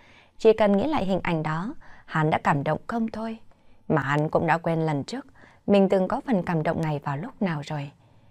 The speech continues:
Căn phòng cách vách đột nhiên có tiếng mở cửa. Cả người Khương Đường cứng đờ,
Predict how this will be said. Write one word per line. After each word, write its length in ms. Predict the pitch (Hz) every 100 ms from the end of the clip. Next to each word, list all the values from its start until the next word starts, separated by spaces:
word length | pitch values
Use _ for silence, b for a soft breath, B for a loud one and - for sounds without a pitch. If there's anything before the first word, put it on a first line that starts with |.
| b b b b b b
Căn 180 | 170 160
phòng 220 | 165 147
cách 140 | 220 254
vách 160 | 262
đột 220 | 208 165 170
nhiên 220 | 156 156
có 140 | 160
tiếng 300 | 160 165 226
mở 140 | 254 151
cửa. 280 | 165 156 151 b b b b
Cả 100 | 220
người 240 | 214 208 202
Khương 220 | 285 269
Đường 240 | 240 185
cứng 280 | 175 202 302
đờ, 220 | 269 185